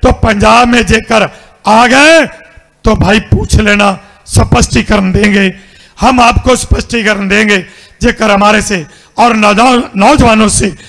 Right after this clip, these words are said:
अपील करता हूं कि भाई, ये तुम्हारा काम है, आओ संभालो। और स्टेज पर बोलने वालों को मैं ये कहूंगा कि किसी का नाम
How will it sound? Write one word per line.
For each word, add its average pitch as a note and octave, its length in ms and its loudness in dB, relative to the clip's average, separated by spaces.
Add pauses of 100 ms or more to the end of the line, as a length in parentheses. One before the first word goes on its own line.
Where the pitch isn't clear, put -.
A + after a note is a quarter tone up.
(180)
अपील C4 340 0
करता A3 380 -2
हूं G3 240 -2 (840)
कि G#3+ 100 -4
भाई, A3 400 0 (760)
ये G#3 120 -2
तुम्हारा G#3 480 -2
काम F#3+ 340 -4
है, E3 220 -6 (380)
आओ G#3+ 160 2
संभालो। E3+ 640 -4 (480)
और A3+ 440 -2
स्टेज B3+ 600 0
पर A#3 220 -2
बोलने A#3+ 380 2
वालों G3 300 0
को F3 220 -12 (540)
मैं B3+ 120 2
ये B3 220 2
कहूंगा A#3+ 520 2 (580)
कि C#4 100 0
किसी D4 460 2
का D#4 260 0
नाम D#4 500 2